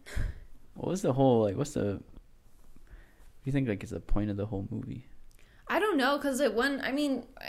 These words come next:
Speaker 1: you know, people have been like, "Oh, it's, you know, about them and learning how to grow as adults," 'cause she's very, like, childish and, you know,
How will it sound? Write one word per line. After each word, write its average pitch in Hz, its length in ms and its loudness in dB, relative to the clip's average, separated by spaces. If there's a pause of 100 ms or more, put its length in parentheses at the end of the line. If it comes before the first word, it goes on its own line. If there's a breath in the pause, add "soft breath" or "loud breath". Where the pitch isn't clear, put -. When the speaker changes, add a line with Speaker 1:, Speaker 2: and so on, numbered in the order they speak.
(100)
Speaker 1:
you 254 160 -2
know, 220 200 0
people 254 260 -2
have 226 80 -4
been 226 160 0
like, 220 160 -2
"Oh, 220 160 2
it's, - 320 -4
you 220 140 -4
know, 208 80 -6
about 202 320 -6
them 196 360 -4
and 175 300 -10
learning 190 300 -8
how 214 140 -8
to 185 80 -6
grow 170 280 -2
as 175 100 -6
adults," 135 400 -4
'cause 214 320 -6
she's 226 220 -4
very, 202 240 0
like, 185 220 -2
childish 180 480 -4
and, 170 260 -10 (400)
you 269 120 -10
know, - 180 -14